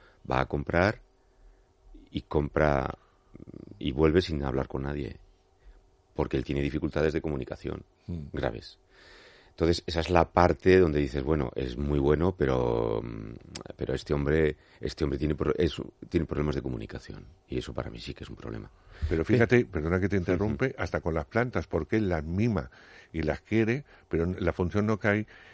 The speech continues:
Speaker 2: en, en eso que caen muchas de hablarle a las plantas
Speaker 1: Sí,
Speaker 2: y
Speaker 1: sí,
Speaker 2: luego no
Speaker 1: sí,
Speaker 2: habla
Speaker 1: sí.
Speaker 2: con el ser humano. No, él no las habla,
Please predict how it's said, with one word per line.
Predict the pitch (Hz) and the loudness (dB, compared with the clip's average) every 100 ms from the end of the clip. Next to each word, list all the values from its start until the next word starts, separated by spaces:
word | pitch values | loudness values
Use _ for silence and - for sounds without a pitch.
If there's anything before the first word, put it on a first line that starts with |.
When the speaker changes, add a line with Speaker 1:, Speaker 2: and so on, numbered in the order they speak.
| _ | _
Speaker 2:
en, | 87 82 85 | -4 -4 -2
en | 95 | -2
eso | 90 101 | 0 2
que | 104 | 2
caen | 104 101 | 4 2
muchas | 104 - 107 | 2 0 2
de | 98 | 4
hablarle | 87 90 87 | 6 4 4
a | |
las | 87 80 | 2 2
plantas | - 127 107 65 - | 4 4 4 -2 -6
Speaker 1:
Sí, | - 101 | -6 2
Speaker 2:
y | 98 | 4
Speaker 1:
sí, | |
Speaker 2:
luego | 85 95 | 4 4
no | |
Speaker 1:
sí, | 92 | 6
Speaker 2:
habla | 92 | 4
Speaker 1:
sí. | |
Speaker 2:
con | 87 | 2
el | 82 | 0
ser | 85 | -2
humano. | 76 76 87 | -4 -2 0
No, | 90 71 - - | 0 -2 -12 -10
él | - | -4
no | 123 | 0
las | 127 95 - | 0 0 -4
habla, | 67 64 | -8 -10